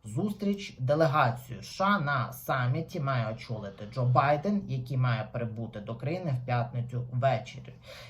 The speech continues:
І також вже говориться про те, що Байден може провести зустріч з прем'єр-міністром Індії Моді.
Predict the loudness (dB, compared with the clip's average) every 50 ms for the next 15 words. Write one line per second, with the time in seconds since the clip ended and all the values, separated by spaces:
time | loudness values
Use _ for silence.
0 | -16 -4 0 2 2 2 2 2 4 6 6 6 4 4 0 0 2 2 4 4
1 | 6 6 6 4 4 2 -2 -2 -4 -4 -4 -4 -4 -4 -2 -2 -4 -4 -2 -2
2 | -2 -2 -2 -2 -4 -2 -2 -2 0 2 4 4 4 4 4 2 2 2 2 2
3 | 2 2 2 2 0 0 -2 -2 -6 -12 -16 -8 0 2 4 4 6 6 4 4
4 | 2 0 -4 -6 -6 -4 -2 -2 0 0 0 0 0 -2 -4 -4 -4 -2 0 0
5 | 0 0 2 2 2 4 2 2 0 0 0 2 2 2 4 2 2 2 2 0
6 | 0 -2 -6 -8 -10 -10 -8 -6 -4 -2 -2 -2 -2 -4 -4 -4 -2 -2 -2 0
7 | 0 2 2 4 2 2 0 0 -4 -8